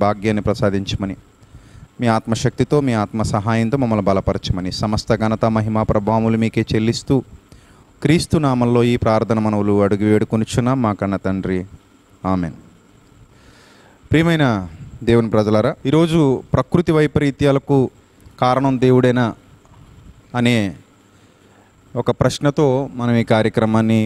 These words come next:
ప్రారంభించబోతున్నాం. నేను already పాటలో మీరు విన్నారు, మనిషిని ప్రేమించి దేవుడు సృష్టించేశాడు, మనిషిని ఏలిక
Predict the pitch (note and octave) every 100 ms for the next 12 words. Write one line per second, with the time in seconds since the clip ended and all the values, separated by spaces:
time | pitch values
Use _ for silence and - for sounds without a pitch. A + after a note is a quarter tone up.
0 | G#2 A2 A2 A2 G#2 G#2 G#2 A2 A#2+ F#3
1 | - _ - _ _ _ _ _ - -
2 | - - - _ _ B2 B2 A#2 B2+ D#3+
3 | E3+ D#3 C#3+ E3+ - _ - B2+ C3 D3+
4 | C#3 C3 C3+ D3+ D3 C3 B2 B2+ B2 A2
5 | C3 - A#2 C#3+ - F#3 E3+ C#3+ D3 D3
6 | C#3+ D#3 C3+ C3 B2 A#2+ A#2 - B2 A#2+
7 | A2 B2 A#2+ A#2 B2 A#2 A2+ - A2+ A#2
8 | A#2+